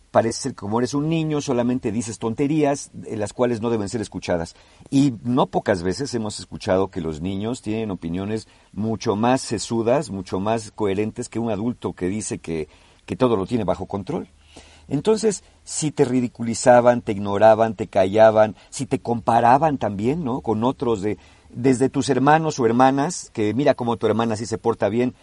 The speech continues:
hasta con niños desconocidos, "Mira cómo aquel niño no llora, mira cómo esa niña no da lata,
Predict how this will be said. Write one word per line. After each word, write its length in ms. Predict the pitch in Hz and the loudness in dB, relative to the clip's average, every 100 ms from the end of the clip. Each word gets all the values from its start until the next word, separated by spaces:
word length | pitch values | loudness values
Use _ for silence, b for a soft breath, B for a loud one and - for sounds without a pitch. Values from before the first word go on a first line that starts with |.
| b b | b b
hasta 300 | 123 127 131 | 0 2 0
con 320 | - 123 131 | 0 0 0
niños 320 | 147 202 214 123 | 0 -2 -2 -4
desconocidos, 1040 | 110 - 98 95 - 120 92 101 - - _ _ _ | -4 -2 -2 -2 -2 0 0 -2 -6 -20 _ _ _
"Mira 260 | 127 180 180 | 0 2 2
cómo 240 | 175 165 | 0 -2
aquel 260 | 143 151 143 | -2 -2 -4
niño 220 | 147 135 | -2 -2
no 120 | 127 | -2
llora, 240 | 127 123 123 | 0 2 2
mira 220 | 156 160 | 0 -4
cómo 240 | 156 147 | -4 -6
esa 140 | 147 143 | -6 -4
niña 260 | 135 135 | -2 -2
no 100 | 127 | 0
da 120 | 123 | 2
lata, 420 | 117 113 - 120 | 4 2 2 -2